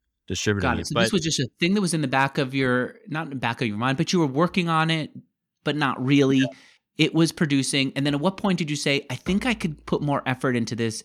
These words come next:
Speaker 2: and create a branded experience"? What made you go there?
Speaker 1: There was a lot of steps between that. So it was so-, end of sophomore year where, where we launched that app and came up with that concept. And I always say that that's kind of, like, the catalyst that got me reignited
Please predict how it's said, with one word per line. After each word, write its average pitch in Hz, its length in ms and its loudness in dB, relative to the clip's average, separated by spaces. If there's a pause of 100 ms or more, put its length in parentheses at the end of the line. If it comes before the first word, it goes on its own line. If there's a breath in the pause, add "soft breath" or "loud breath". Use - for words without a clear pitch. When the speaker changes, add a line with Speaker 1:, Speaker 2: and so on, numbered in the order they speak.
Speaker 2:
and 113 280 -4
create 117 340 -2
a 104 60 -2
branded 107 340 0
experience"? 104 580 -4
What 143 120 -4
made 170 160 -2
you 170 40 -2
go 139 160 -4
there? 131 320 -4 (720)
Speaker 1:
There 156 80 -4
was 160 100 -2
a 160 80 2
lot 143 200 2
of 123 80 -2
steps - 320 -2
between 98 300 -6
that. 85 140 -6
So 113 300 0 (220)
it 147 60 -6
was 139 200 0
so-, - 360 0 (100)
end 165 200 0
of 160 100 0
sophomore 131 440 0
year 117 200 2
where, 95 260 0
where 104 200 0
we 101 120 0
launched 101 320 0
that 87 180 2
app 95 300 -2
and 87 160 -4
came 98 220 0
up 87 80 -2
with 90 80 -4
that 87 160 -2
concept. 98 480 -2 (460)
And 113 320 0
I 120 140 0
always 143 220 0
say 127 160 -2
that 110 140 -2
that's 113 180 0
kind 117 100 -2
of, 107 60 -2
like, 101 140 -2
the 95 100 -2
catalyst 104 580 -4
that 95 140 -8
got 95 180 -2
me 101 160 -4
reignited 98 880 0